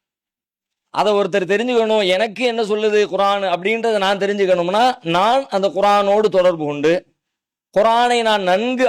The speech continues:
ஆழ்ந்து கற்று சிந்தித்து, அதிலே அதிகப்படியான நேரம் செலவழிக்கிற பொழுது, அப்ப நான் எனக்கு சொல்லப்படுற செய்தி என்னங்கிறத கண்டுபிடிக்க முடியும். மேலோட்டமா நாம் பார்த்தோம்னா, பொதுவா எல்லாருக்குள்ளது கிடைக்கும். ஆனா, எனக்குள்ள பர்சனலா இன்னைக்கு எனக்கு ஒரு பிரச்சனை,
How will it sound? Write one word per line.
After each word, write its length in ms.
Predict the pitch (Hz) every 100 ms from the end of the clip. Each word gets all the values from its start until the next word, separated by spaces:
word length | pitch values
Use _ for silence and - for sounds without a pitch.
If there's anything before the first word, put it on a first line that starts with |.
| 185 190
ஆழ்ந்து 420 | 226 240 254 247
கற்று 400 | 185 180 151 202 214
சிந்தித்து, 560 | 185 202 202 139 175 185 - _ _ _ _ _
அதிலே 280 | - 202 247
அதிகப்படியான 720 | 202 226 247 240 240 240 240
நேரம் 340 | 202 214 247 240
செலவழிக்கிற 560 | 208 220 220 202 208
பொழுது, 360 | 190 190 202 240 262 269 - _ -
அப்ப 280 | 175 269 277
நான் 300 | 226 226 190
எனக்கு 320 | 196 240 247
சொல்லப்படுற 460 | 240 240 220 220 196
செய்தி 260 | 214 220 214
என்னங்கிறத 340 | 196 202 233
கண்டுபிடிக்க 400 | 202 214 196 196
முடியும். 320 | 196 156 123 _ _ _ _ _ _ _ _ _
மேலோட்டமா 520 | - 190 247 247 247 247
நாம் 220 | 233 214
பார்த்தோம்னா, 340 | 208 208 220 254
பொதுவா 280 | 220 247 240
எல்லாருக்குள்ளது 600 | 214 226 240 226 226 233
கிடைக்கும். 380 | 202 190 156 - _ _ _ _ _ _ _ -
ஆனா, 120 | 202
எனக்குள்ள 400 | 202 214 240 269
பர்சனலா 540 | 247 214 208 247 247 247
இன்னைக்கு 340 | 220 247 226 226
எனக்கு 240 | 226 220
ஒரு 80 | 208
பிரச்சனை, 340 | 196 175 208